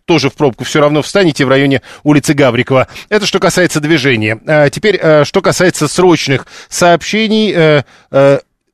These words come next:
восемь, э, пишет, э, агентство тасс,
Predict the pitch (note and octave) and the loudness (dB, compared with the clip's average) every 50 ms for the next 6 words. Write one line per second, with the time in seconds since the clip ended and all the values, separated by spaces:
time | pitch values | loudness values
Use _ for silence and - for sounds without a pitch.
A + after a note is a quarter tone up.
0 | _ _ _ _ _ _ _ _ _ _ B2+ A#2+ C#3+ D#3+ D#3 C3 - - C3+ G#2 | _ _ _ _ _ _ _ _ _ _ -4 0 2 2 2 2 0 -4 -6 -8
1 | F#2 - _ _ _ _ _ _ _ _ - G2 A2 A2 G2 - _ C#3 C3 - | -8 -14 _ _ _ _ _ _ _ _ -14 -10 -10 -10 -10 -10 _ -6 -4 -2
2 | - A#2+ - _ - C3+ B2+ B2+ C3 - - C3+ C#3 B2 C3+ D3 C#3 - - - | -2 -4 -6 _ -2 0 0 0 -2 -2 -2 -4 -2 0 0 0 0 -2 -4 -6
3 | - D#3+ D#3+ - - G#3+ A3 - - - - | -4 -4 -4 0 0 0 0 0 -2 -8 -14